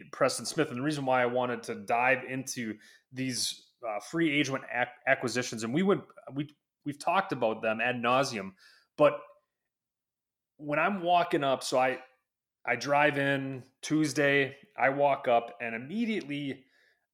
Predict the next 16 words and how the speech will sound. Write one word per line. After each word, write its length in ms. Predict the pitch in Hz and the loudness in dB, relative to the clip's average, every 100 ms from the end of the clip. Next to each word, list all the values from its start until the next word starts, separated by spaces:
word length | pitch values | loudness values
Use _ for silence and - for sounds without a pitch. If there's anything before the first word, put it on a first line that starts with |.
| - | 0
I 160 | 143 | 0
see 300 | 156 - 127 | 2 -2 -4
Preston 500 | - - 135 - 139 | -6 -6 -6 -6 -6
Smith 320 | 127 127 117 113 | -8 -4 -6 -4
and 100 | 107 | -6
I 60 | |
see 220 | 110 - 113 | -4 -6 -6
Za'Darius 640 | - 113 104 104 101 98 | -6 -6 -4 -4 -6 -6
Smith, 360 | - 104 104 - _ - | -8 -8 -8 -10 _ -10
and 320 | 110 104 101 - | -8 -8 -10 -8
I, 200 | 113 110 - _ 113 | -6 -8 -12 _ -18
I'm 320 | 110 110 113 | -16 -16 -12
a 40 | 113 | -10
little 200 | - 101 | -8 -10
sh-, 120 | - _ _ - | -16 _ _ -4
awestruck. 640 | 113 113 - - 92 - | -2 -2 -6 -8 -10 -12